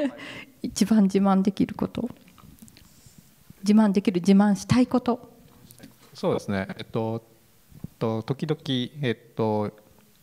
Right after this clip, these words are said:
Speaker 2: 言ってくださいましたけど、毎週金曜日の、えっと、十時から十一時の間に、えっと、スラッ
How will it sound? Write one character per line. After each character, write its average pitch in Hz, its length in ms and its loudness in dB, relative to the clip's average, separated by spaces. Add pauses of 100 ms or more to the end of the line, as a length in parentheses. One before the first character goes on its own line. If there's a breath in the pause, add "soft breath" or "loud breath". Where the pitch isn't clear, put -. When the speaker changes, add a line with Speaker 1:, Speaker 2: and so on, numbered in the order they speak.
(100)
Speaker 2:
言 127 100 -14
っ - 20 -18
て - 120 -10
く - 100 -12
だ 104 100 -2
さ 104 140 -8
い 101 60 -6
ま 98 120 -10
し - 60 -18
た - 120 -10
け 87 120 -12
ど、 85 100 -6
毎 123 200 -2
週 139 320 -4
金 143 240 -4
曜 156 180 0
日 113 140 -6
の、 131 280 -2 (380 loud breath)
え 110 120 0
っ - 20 -8
と、 101 400 -4
十 120 200 0
時 101 140 -8
か 92 160 -4
ら 90 140 -4
十 98 260 -4
一 - 360 -8
時 90 40 -6
の 87 160 -6
間 92 240 -6
に、 120 300 -6
え 104 100 -6
っ 95 40 -6
と、 95 280 -6
ス - 160 -6
ラ 127 140 0
ッ - 20 -20